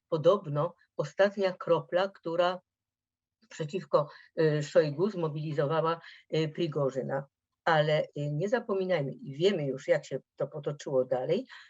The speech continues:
Wiemy, że Prigorzyn ni z tego, ni z owego nagle cofa swoje wojska, które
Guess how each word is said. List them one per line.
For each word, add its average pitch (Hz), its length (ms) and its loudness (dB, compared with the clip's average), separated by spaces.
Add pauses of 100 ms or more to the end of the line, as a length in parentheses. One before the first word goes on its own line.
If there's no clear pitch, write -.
(100)
Wiemy, 180 280 2
że 147 160 -4
Prigorzyn 151 720 2
ni 160 100 -4
z - 140 -14
tego, 160 280 2
ni 139 180 -4
z - 160 -18
owego 139 460 4
nagle 147 440 -2 (260)
cofa - 320 0
swoje 147 340 -8
wojska, 147 580 -2 (840)
które 160 360 0